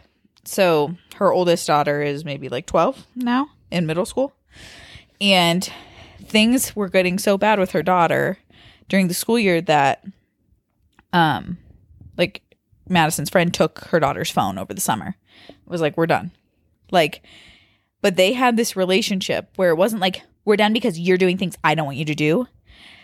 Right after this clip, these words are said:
She was just like, "Listen to me. You are my child.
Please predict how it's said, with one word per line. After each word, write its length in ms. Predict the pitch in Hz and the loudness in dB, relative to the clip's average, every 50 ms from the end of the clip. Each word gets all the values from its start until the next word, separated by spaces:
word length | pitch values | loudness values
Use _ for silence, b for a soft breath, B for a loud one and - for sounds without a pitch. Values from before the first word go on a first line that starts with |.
| b b | b b
She 180 | b - - 226 | b -2 0 0
was 100 | 220 180 | 0 0
just 140 | 175 170 - | 0 0 2
like, 280 | 180 156 147 - - - - - | 2 0 0 -2 -8 -20 -16 -8
"Listen 360 | 175 180 180 170 - 190 175 | -4 -2 -2 -2 0 -2 -2
to 100 | 175 196 | -2 -4
me. 320 | 175 151 139 143 156 - b b b b b b b b b b _ _ _ _ - | -4 -4 -4 -8 -10 -12 b b b b b b b b b b _ _ _ _ -2
You 160 | 185 190 180 | 2 4 4
are 100 | 175 170 | 4 4
my 180 | 170 165 156 160 | 4 2 0 0
child. 460 | - - - 156 151 143 147 143 | 0 0 0 2 2 2 2 0